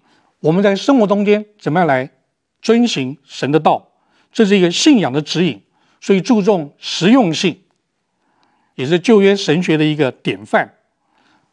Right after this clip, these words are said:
所以是旧约圣经里面啊，第一本那个把神学的思想就告诉我们，里面至少有两个呢，就是上帝是独一的神，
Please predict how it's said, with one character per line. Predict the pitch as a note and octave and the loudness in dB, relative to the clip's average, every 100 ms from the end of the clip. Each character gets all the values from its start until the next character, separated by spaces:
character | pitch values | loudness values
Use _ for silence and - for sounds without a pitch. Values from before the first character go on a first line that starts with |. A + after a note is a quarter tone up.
| _ _ | _ _
所 | - B3+ | -2 0
以 | G#3+ | 0
是 | - A3 | 0 0
旧 | F3+ - C4+ | 0 0 2
约 | B3+ | 2
圣 | B3 B3+ A3 | 2 0 0
经 | A3+ | 0
里 | D#3+ | -2
面 | C#3+ B2+ | -4 -6
啊， | G#2 _ | -10 _
第 | - C#4 D4 | 2 4 6
一 | |
本 | D4 C3+ G#2 _ _ _ _ | 4 -2 -6 _ _ _ _
那 | D#3+ | -4
个 | C#3 B2 C3+ _ - | -4 -4 -8 _ -6
把 | B2 | -6
神 | B2+ - F#3+ | -4 -2 2
学 | G3 | 2
的 | E3+ | 2
思 | - F#3+ | 0 -2
想 | D#3 G2 | -2 -4
就 | - | -2
告 | D#3 D#3 | 0 -2
诉 | - D3+ | -2 -6
我 | |
们， | G#2 G#2+ _ _ _ _ _ _ | -8 -16 _ _ _ _ _ _
里 | D3+ | -2
面 | F3 | 0
至 | A3+ | 2
少 | F#3+ E3+ | 2 4
有 | |
两 | F#3 E3 A2+ | 2 0 -2
个 | A#2 | -6
呢， | C3 C#3 - _ _ - | -4 -6 -8 _ _ -4
就 | F3 | -4
是 | D#3 D#3+ C3 _ _ _ _ _ _ | -2 -2 -4 _ _ _ _ _ _
上 | - D4+ B3 | -4 0 2
帝 | A#3+ | 2
是 | |
独 | A#3+ G#3+ A#3+ | 2 4 6
一 | |
的 | C#4 | 6
神， | A#3 E3+ C3+ | 2 0 -2